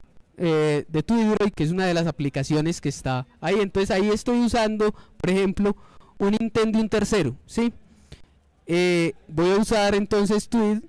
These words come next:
eh, Twitter, y desde aquí puedo colocar, eh, un,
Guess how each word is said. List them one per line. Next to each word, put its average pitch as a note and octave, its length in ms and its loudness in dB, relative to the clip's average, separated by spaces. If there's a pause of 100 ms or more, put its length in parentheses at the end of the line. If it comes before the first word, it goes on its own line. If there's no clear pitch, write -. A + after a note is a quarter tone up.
(1400)
eh, E3+ 320 0
Twitter, G3 500 2 (320)
y G3+ 80 -2
desde F#3 300 2
aquí F#3 400 -2 (240)
puedo G3+ 240 2
colocar, D#3+ 520 0 (280)
eh, F#3 680 0 (1600)
un, G3 920 0